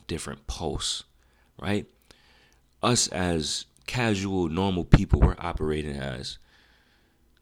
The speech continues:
going with society, being, being to-, uh, being told what to do, what not to do,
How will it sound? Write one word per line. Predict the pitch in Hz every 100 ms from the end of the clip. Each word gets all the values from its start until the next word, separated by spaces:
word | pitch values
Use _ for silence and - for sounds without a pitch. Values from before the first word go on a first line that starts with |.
| -
going | 82 85 85
with | 80
society, | - 80 - 80 78 76 76 73 71 - - _ _ _ - - _ -
being, | 95 92 87 - _ -
being | 92 92 82
to-, | - 95 - -
uh, | 57
being | 87 107 92
told | - 95 92
what | 90 -
to | 85
do, | 92 90
what | 85 85
not | 87 82
to | 87
do, | 80 85 80